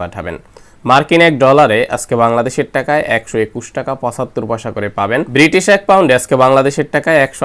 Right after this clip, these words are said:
আটষট্টি টাকা নব্বই পয়সা করে পাবেন। সিঙ্গাপুরের এক ডলারে পাওয়া যাচ্ছে চুরানব্বই টাকা আশি পয়সা। এক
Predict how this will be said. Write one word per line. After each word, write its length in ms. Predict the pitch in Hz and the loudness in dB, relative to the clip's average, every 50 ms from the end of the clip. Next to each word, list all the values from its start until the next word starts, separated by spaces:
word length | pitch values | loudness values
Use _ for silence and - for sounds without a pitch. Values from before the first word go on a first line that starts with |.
| 123 123 | 0 0
আটষট্টি 360 | 123 - - 143 117 - 120 123 | 0 -2 -6 -10 -8 -8 -4 -4
টাকা 140 | 131 120 123 117 113 | -4 -2 -2 -2 -2
নব্বই 280 | 113 110 113 127 127 120 | -2 -2 -2 -4 -4 -2
পয়সা 220 | 123 113 - 120 107 110 | -4 -6 -4 -6 -6 -4
করে 120 | 107 107 104 - | -4 -4 -2 -2
পাবেন। 260 | 110 107 104 117 135 170 196 - - | -2 -2 0 -2 -4 -4 -6 -8 -6
সিঙ্গাপুরের 500 | 131 120 117 123 117 120 120 113 110 110 110 | -4 -4 -2 -2 -2 -2 -2 -2 0 0 -2
এক 60 | 107 98 98 | -2 -4 -4
ডলারে 300 | 117 107 107 113 113 120 - - | -4 -2 -2 -2 -2 -4 -4 -4
পাওয়া 160 | 107 104 104 101 | -2 -2 -2 -2
যাচ্ছে 260 | 107 104 - - - 147 170 - - _ _ _ _ - - - | -4 -6 -8 -6 -6 -6 -6 -6 -8 _ _ _ _ -20 -8 -2
চুরানব্বই 520 | 139 139 143 147 147 151 151 147 156 151 147 165 | 0 2 4 6 6 4 4 2 0 0 0 0
টাকা 140 | 147 151 143 135 | 0 2 2 0
আশি 140 | 131 - 143 131 - | 0 0 -4 -6 -4
পয়সা। 260 | 143 143 - - 156 151 151 - 127 127 | -6 -6 -4 -2 0 0 0 0 -2 -2
এক 80 | 127 | -2